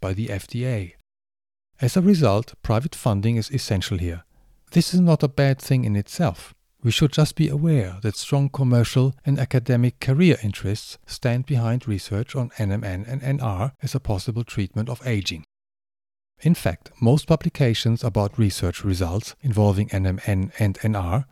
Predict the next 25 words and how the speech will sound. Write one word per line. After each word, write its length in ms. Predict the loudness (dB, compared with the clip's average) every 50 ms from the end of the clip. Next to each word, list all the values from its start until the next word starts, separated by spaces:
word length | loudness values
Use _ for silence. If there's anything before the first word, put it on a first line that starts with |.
| _ _
are 140 | -4 -4 -2
directly 720 | 0 0 2 4 4 4 4 2 0 0 0 2 2 2
or 260 | 2 2 2 2 4
indirectly 640 | 4 4 6 6 4 4 2 0 -2 -2 -2 -2 -2
informed 560 | -2 -4 -4 -2 -2 0 0 0 0 -2 -4 -4
by 140 | -6 -4 -4
commercial 500 | -4 -4 -2 0 -2 -2 -2 -4 -2 0
interests, 600 | 0 0 0 -2 -4 -6 -6 -8 -12 -18 -20 -20 _ _ -4 -4
as 160 | -2 -2 -2
all 220 | 0 0 0 0
players 400 | 0 -2 -4 -4 -2 -4 -4 -4
do 240 | -2 0 2 2 2
rely 460 | 2 2 0 -2 -2 -2 -2 -2 -2 -4 -4
on 120 | -4 -4 -2
positive 480 | -2 -2 -2 -2 -2 -4 -6 -8 -8
information 680 | -8 -8 -6 -4 -4 -4 -2 -4 -4 -4 -4 -6 -6 -6 -6
to 100 | -4 -2
maintain 460 | 0 0 0 -2 -2 -4 -4 -4 -4 -6
funding 400 | -6 -6 -6 -4 -4 -6 -6 -8
support. 420 | -8 -8 -4 -2 -2 -2 -4 -8 -14 _ _ _ _ _ _ _ _ _ _ _ -4
The 140 | -2 -2 0
problem 400 | 2 2 2 4 4 4 4 4
of 180 | 2 0 -2 -2
private 340 | 0 0 2 2 0 0
funding 480 | -2 -4 -6 -6 -4 -6 -6 -6 -6